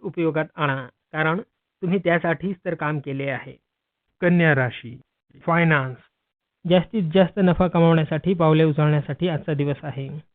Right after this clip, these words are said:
Speaker 1: थोडे कठीण असले तरी योग्य वेळी योग्य प्रयत्न केल्यास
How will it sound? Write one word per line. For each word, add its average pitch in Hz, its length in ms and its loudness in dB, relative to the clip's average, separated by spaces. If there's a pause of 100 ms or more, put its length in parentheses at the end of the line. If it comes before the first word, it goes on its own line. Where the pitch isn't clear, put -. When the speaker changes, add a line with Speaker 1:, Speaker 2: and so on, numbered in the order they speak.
(400)
Speaker 1:
थोडे 196 200 4
कठीण 185 380 2
असले 185 340 0 (100)
तरी 175 140 4
योग्य 170 340 4
वेळी 170 320 4
योग्य 180 320 0
प्रयत्न 151 400 2
केल्यास 160 260 -2